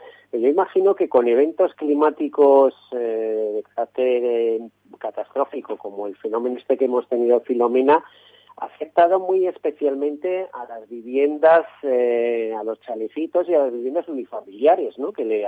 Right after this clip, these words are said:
eh, afectaba, eh, imagino, ha afectado a tejados, a, en fin, a, a muchas áreas de la vivienda, a los jardines, que no sé si en alguno, si vosotros tenéis, em, cubierta esa, o sea, que contempléis entre vuestras garantías,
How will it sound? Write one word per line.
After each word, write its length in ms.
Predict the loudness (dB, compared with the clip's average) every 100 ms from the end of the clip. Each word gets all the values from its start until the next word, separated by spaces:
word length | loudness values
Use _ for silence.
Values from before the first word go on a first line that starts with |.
| -6
eh, 520 | -8 -10 -14 -18 -20 -20
afectaba, 720 | -20 _ _ 0 2 2 0
eh, 260 | -6 -10 -12 -12
imagino, 540 | -14 -12 -8 -6 -6
ha 40 | -8
afectado 400 | -14 -6 -4 -2
a 80 |
tejados, 680 | -4 -10 0 4 4 4 0
a, 200 | -2 -8 -12 _ _ _ _
en 100 | -20
fin, 240 | -8 -4 -4
a, 80 | -6 -14 -14
a 160 | -12 -8
muchas 340 | -8 -4 -2 0
áreas 260 | 0 -2
de 120 | -4
la 80 | -8
vivienda, 280 | -6 -6 -4
a 60 | -2
los 140 | -2
jardines, 500 | -4 -6 -2 -2 -2
que 120 | -2
no 100 | -6
sé 140 | -6 -6
si 160 | -6
en 100 | -4
alguno, 420 | -4 -4 -4 -4 -6
si 120 | -8
vosotros 340 | -10 -6 -6 -8 -4
tenéis, 300 | -2 -2 -6 _ _ _ _ _
em, 680 | -2 0 0 -2 -8 -10 -12
cubierta 640 | -4 -2 2 2 4 4 4
esa, 800 | 2 0 -2 0 0 -2 -6 -10
o 840 | -16 -20 _ _ _ -20 -18 -14
sea, 160 | -10 -8
que 140 | -8
contempléis 500 | -6 -6 -6 -6 -4
entre 220 | -4 -2 -2
vuestras 320 | -2 -2 0
garantías, 580 | 0 0 -2 2 4